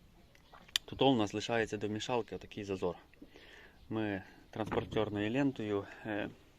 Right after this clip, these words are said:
поставимо транспортерну ленту, щоб вона змягчала удар, якщо буде там щебенка попадати, да, туди. Е, значить, е, що ще, який нюанс є? Значить, е,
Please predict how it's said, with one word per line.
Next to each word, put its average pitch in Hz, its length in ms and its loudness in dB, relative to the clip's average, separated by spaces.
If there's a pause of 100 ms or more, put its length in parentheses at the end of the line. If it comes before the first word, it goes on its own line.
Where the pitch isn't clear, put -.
(800)
поставимо 104 340 0
транспортерну 110 640 -4
ленту, 147 340 0
щоб 107 320 -8
вона 110 300 -4 (840)
змягчала 113 420 2
удар, 139 400 4
якщо 117 220 -8
буде 107 180 -6
там 104 180 -6
щебенка - 460 -2
попадати, 110 520 -2
да, 101 120 -8 (200)
туди. - 240 4 (1160)
Е, 113 400 2
значить, 123 480 0
е, 120 280 6 (1080)
що - 180 4
ще, 127 240 4
який 127 280 2
нюанс 117 480 4
є? 101 140 -2 (140)
Значить, 123 540 -2
е, 113 320 0